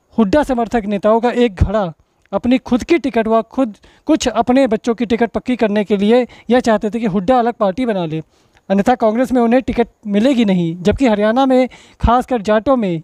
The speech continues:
यह परसेप्शन बना हुआ है कि हुड्डा ने अगर अलग पार्टी बनाई तो इसका सीधा मतलब है कि वो हुड्डा बीजेपी के एजेंट हैं, इसलिए हुड्डा नई पार्टी बनाने को लेकर दुविधा में है, जबकि दीपेंद्र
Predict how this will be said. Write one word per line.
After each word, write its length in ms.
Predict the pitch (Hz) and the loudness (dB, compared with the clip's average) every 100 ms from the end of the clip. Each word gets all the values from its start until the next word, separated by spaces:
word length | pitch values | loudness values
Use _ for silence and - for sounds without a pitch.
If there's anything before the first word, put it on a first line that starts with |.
| 220 | -2
यह 100 | 233 | 0
परसेप्शन 480 | 208 190 214 269 | -2 -4 -2 0
बना 180 | 254 240 | 2 2
हुआ 260 | 233 220 214 | 2 2 2
है 120 | 220 | 0
कि 240 | 233 233 - - _ | -2 -6 -6 -16 _
हुड्डा 240 | 226 208 269 | -2 2 2
ने 140 | 277 | 2
अगर 260 | 233 233 233 | 2 0 -2
अलग 460 | 208 220 247 202 214 _ _ _ - | -2 0 0 -2 -12 _ _ _ 0
पार्टी 260 | 214 240 | 0 2
बनाई 260 | 220 220 247 | 0 2 2
तो 100 | 240 | 0
इसका 220 | 214 226 | 0 0
सीधा 260 | - 226 262 | 0 0 0
मतलब 280 | 233 220 | 0 0
है 60 | 220 | 0
कि 100 | 226 | 0
वो 120 | 226 | 0
हुड्डा 440 | 180 202 185 220 226 - _ _ _ _ | 0 0 0 0 -2 -8 _ _ _ _
बीजेपी 440 | 196 214 247 262 | 2 4 2 0
के 160 | 240 233 254 | -2 -2 2
एजेंट 360 | 240 202 208 233 | 2 2 0 2
हैं, 360 | 240 175 202 | 0 0 -6
इसलिए 300 | 240 220 247 | -4 0 2
हुड्डा 300 | 220 220 269 | 2 2 0
नई 160 | 254 254 | 0 -2
पार्टी 300 | 240 208 240 | 0 -2 0
बनाने 340 | 220 208 196 | -2 0 0
को 120 | 202 208 | -2 0
लेकर 300 | 196 233 233 | 2 0 -2
दुविधा 280 | 202 180 | 0 0
में 120 | 190 196 | 0 0
है, 100 | 226 | -2
जबकि 260 | 220 254 | -2 -2
दीपेंद्र 520 | 202 214 240 269 269 | -2 0 0 0 -2